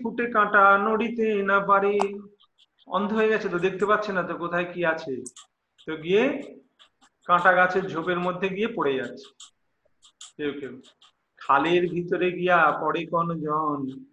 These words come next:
হস্তপদ ভাঙি কেহ করয় ক্রন্দন। হাত পা ভেঙে খালের মধ্যে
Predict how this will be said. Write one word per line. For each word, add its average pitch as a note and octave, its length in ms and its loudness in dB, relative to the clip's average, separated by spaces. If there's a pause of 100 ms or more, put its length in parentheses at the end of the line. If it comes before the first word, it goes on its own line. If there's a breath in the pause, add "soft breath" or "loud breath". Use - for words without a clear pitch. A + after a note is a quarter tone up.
(300)
হস্তপদ F3+ 800 2
ভাঙি F#3+ 380 0
কেহ G3+ 240 -2 (360)
করয় G3+ 400 4
ক্রন্দন। G3+ 600 0 (1160)
হাত D#3+ 300 4
পা F#3+ 120 6
ভেঙে F#3 420 0
খালের E3+ 400 -2
মধ্যে F3+ 260 -4